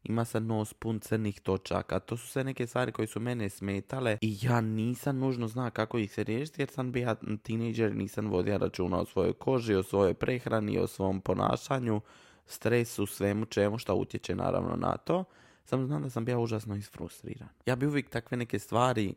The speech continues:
eh, kad nisam bio zadovoljan svojim izgledom, nadoknadia humorom. Ja sam imao tu sreću da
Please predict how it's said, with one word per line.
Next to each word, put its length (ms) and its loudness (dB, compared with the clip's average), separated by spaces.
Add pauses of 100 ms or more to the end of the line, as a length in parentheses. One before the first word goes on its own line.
(140)
eh, 280 -2
kad 120 0
nisam 280 0
bio 140 4
zadovoljan 420 4
svojim 260 2
izgledom, 440 0
nadoknadia 720 2
humorom. 640 -4 (340)
Ja 100 0
sam 200 0
imao 220 2
tu 180 2
sreću 380 -2
da 260 4